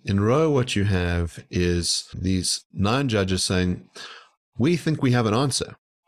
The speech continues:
And our answer is in this particular rubric. We're basically gonna draft legislation. We say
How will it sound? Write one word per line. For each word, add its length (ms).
And 460
our 440
answer 520
is 720
in 160
this 140
particular 380
rubric. 280
We're 80
basically 300
gonna 80
draft 300
legislation. 680
We 120
say 440